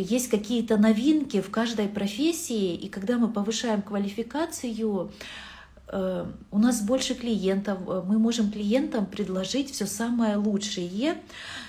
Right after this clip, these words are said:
Если брать мой курс, э, мой курс — это тоже ускоренная программа. За десять недель студенты осваивают то, что другие за год или за пять.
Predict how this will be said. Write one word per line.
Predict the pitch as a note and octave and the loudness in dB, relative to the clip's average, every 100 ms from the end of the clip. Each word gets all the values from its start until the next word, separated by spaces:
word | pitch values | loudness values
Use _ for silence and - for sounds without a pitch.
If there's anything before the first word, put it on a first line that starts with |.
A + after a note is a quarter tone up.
| - | -4
Если | F#3+ A3 - | -2 0 -2
брать | G3+ G#3 A#3 G#3 A3 | -2 2 2 2 0
мой | G3 A3+ G3+ | 4 4 2
курс, | - C4 D#4+ F4 - | 0 -2 -2 0 -2
э, | A#3+ G3+ | 0 0
мой | F#3 G#3+ G#3 | 4 4 2
курс — | G#3 E4 - - | 0 0 0 0
это | A3+ A3+ A3 | 0 2 0
тоже | G#3 A#3 C#4+ C4+ | -2 -2 2 2
ускоренная | G#3+ G3 - B3+ B3 G#3+ G3+ | 2 -2 0 2 4 4 4
программа. | - G3+ G#3 G#3+ F3 | 0 -2 2 2 2
За | E3 F#3 | 0 0
десять | F3+ A#3 - G3 | 0 0 0 -2
недель | F#3+ F#3+ F3+ C4 E4+ E4+ - - - | -2 -2 0 2 2 -2 -10 -14 -12
студенты | - - F3 A3+ C#4+ C#4 | -4 -2 0 2 2 2
осваивают | G3 F#3+ G3 A3 G#3 G3 F#3 F3+ F#3 E3+ | 0 0 2 2 2 2 0 0 -4 -2
то, | - E4 | 0 0
что | - A3 | 2 0
другие | F#3+ F#3+ B3+ B3+ | 2 2 4 4
за | E3+ G3 | 4 2
год | G#3 D#4 A#3+ | 2 2 4
или | G#3 | 2
за | F#3+ G#3 | 0 -2
пять. | - G#3+ F#3+ - | 0 0 0 -4